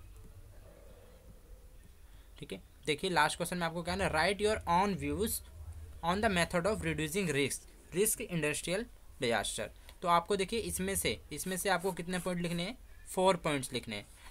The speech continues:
ठीक है। तो ये आपका आंसर नंबर कौन सा हो जाएगा, थ्री हो जाएगा। एक आप ये लिख लीजिए, ठीक है, एक आप ये लिख सकते हो, चार, ये आपको चार पॉइंट लिख लीजिए, ये आपका पूरा आंसर कंप्लीट हो जाएगा। और देखिए मैंने आप लोगों से कहा था कि ये बच्चे, इनके चांस हैं कि हंड्रेड के के बाद ये लोग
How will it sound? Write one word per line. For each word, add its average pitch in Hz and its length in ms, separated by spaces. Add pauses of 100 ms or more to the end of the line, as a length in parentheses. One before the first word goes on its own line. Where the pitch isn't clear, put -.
ठीक 170 100
है। 220 100
तो 185 120
ये 175 100
आपका 151 240
आंसर 160 240
नंबर 165 220
कौन 160 200
सा 165 100
हो 151 100
जाएगा, 156 300 (240)
थ्री 131 180
हो 113 100
जाएगा। 107 220
एक 165 200
आप 170 180
ये 147 160
लिख 160 180
लीजिए, 165 320 (420)
ठीक 175 100
है, 233 120
एक 160 240
आप 156 220
ये 139 140
लिख 165 160
सकते - 320
हो, 190 120 (720)
चार, 107 280
ये 139 140
आपको 147 280
चार 151 320
पॉइंट 147 180
लिख 143 160
लीजिए, 143 280
ये 170 100
आपका 143 280 (480)
पूरा 156 160
आंसर 135 300
कंप्लीट 135 380
हो 151 60
जाएगा। 139 440
और 160 80
देखिए 170 300
मैंने 185 160
आप 160 160
लोगों 165 160
से - 120
कहा 151 120
था 160 80
कि 170 140
ये 151 140
बच्चे, 143 360 (800)
इनके 151 260
चांस 151 380
हैं 185 100
कि 202 120
हंड्रेड 147 300
के 151 160
के 143 120
बाद 151 200
ये 139 160
लोग 175 200